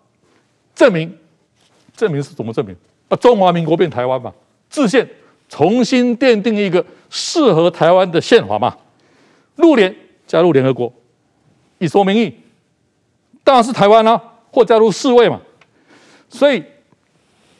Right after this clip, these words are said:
正如黄信介先生所说的，“台独啊，只可做不可说了。”于是李登辉总统跟民间有默契，由民间来推动。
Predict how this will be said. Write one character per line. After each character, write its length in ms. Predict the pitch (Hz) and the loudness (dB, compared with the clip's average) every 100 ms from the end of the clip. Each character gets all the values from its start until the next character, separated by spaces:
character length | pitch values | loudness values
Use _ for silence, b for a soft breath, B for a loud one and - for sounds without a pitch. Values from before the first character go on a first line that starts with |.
| _ _ _ _ _ | _ _ _ _ _
正 160 | - 269 | -4 0
如 120 | 220 | 0
黄 300 | - 196 226 | 0 -2 -2
信 260 | 233 254 208 | -4 -4 -2
介 180 | 240 185 | -2 -2
先 140 | 214 | -2
生 140 | 202 185 | -4 -4
所 140 | 123 | -4
说 160 | 139 143 | -4 -6
的， 100 | - _ _ _ | -10 _ _ _
“台 180 | - 175 | -2 -2
独 160 | 220 180 | 0 -2
啊， 120 | 165 - b b b b | -4 -4 b b b b
只 280 | - 175 311 | -10 -2 -2
可 240 | 311 180 156 | 0 -2 -2
做 240 | - 330 - - | 0 -2 -2 -6
不 80 | |
可 220 | 254 - 131 | -2 0 -2
说 260 | - 220 | 2 0
了。” 120 | 185 - _ _ _ _ | 0 -6 _ _ _ _
于 120 | 208 | -4
是 220 | 208 - - _ _ _ _ _ _ _ _ _ _ _ _ | -2 -2 -4 _ _ _ _ _ _ _ _ _ _ _ _
李 260 | 139 147 139 | -8 -6 -4
登 220 | 220 208 | -4 0
辉 120 | 208 | 0
总 180 | 175 180 | -2 -4
统 160 | 147 | -6
跟 120 | 120 165 | -6 -8
民 240 | 139 156 | -6 -8
间 200 | 151 165 | -6 -6
有 120 | 127 | -6
默 220 | 117 180 151 | -6 -6 -8
契， 240 | - 147 - _ _ _ _ _ | -8 -14 -18 _ _ _ _ _
由 180 | 160 170 | -8 -4
民 140 | 180 165 | -4 -2
间 120 | 180 | -2
来 120 | 147 | 0
推 160 | 127 135 | -2 -4
动。 140 | 143 | -4